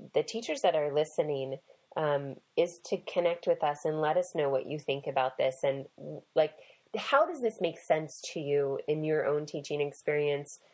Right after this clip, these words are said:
What do you struggle with? What do you, you know, what do you have great tools for? And,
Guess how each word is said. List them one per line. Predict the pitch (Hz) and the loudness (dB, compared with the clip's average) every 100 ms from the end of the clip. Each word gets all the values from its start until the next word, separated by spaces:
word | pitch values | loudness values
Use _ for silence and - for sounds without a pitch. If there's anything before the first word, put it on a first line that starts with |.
| _ _ - | _ _ -16
What | 160 160 170 214 - | -10 2 4 4 2
do | 190 | -2
you | 190 196 196 | 0 0 0
struggle | - 165 151 151 | 2 2 2 2
with? | 147 139 139 - | 4 2 0 -8
What | - 147 170 | -4 4 4
do | 208 | 4
you, | 214 208 202 196 196 - _ _ - | 0 2 4 2 0 -8 _ _ -4
you | |
know, | 165 156 | 0 2
what | 151 190 | 4 4
do | 226 | 4
you | 226 220 | 0 0
have | 196 170 160 160 | 2 2 2 -2
great | - 196 - | 0 2 0
tools | - 175 165 160 - | -2 0 0 -2 0
for? | 160 156 151 151 - _ _ - | 2 2 0 -4 -10 _ _ -2
And, | 156 | -2